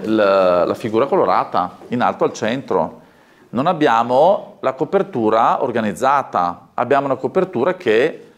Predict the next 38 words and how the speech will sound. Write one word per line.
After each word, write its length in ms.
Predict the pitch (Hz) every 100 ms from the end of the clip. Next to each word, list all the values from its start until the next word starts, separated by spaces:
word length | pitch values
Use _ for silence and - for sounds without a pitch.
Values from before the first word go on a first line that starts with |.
| _
eh, 360 | - 110 151 - - _
non 240 | 127 131
è 60 | 147
in 120 | 170
grado 340 | 170 165 120 139
di 60 |
trattenere 420 | 160 190 190 135
il 60 | 127
muro, 300 | 107 143 123
una 80 | 101
copertura 420 | - - - 151
spingente, 760 | 165 214 170 110 90 90 82 - - _ _ _ _ _ _ _ _ _ _ _ _ _ _
che 140 | -
è 20 | 107
la 100 | 107
tipica 380 | - 117 143
situazione, 580 | 139 - 190 - 143 87
non 160 | 90 82
è 80 | 113
che, 300 | 110 98 90
ecco, 240 | 101 -
una 100 | -
copertura 380 | 240 262 - 104
spingente, 600 | - 156 95 82 - 64 - - - _
che, 400 | - 113 95 - -
in 160 | 185
cui 160 | - 143
riconosciamo 600 | 208 254 233 - 95 101
il, 400 | 180 131 98 92
il, 720 | 107 98 95 92 85 82 82 - - -
il, 220 | - 101 95
il 120 | 123
tetto 260 | 151 143 -
classico 380 | 127 117 107 104
a 20 |
capanna 400 | - - 98 156
che 100 | 196
spinge, 760 | 165 104 92 110 82 - -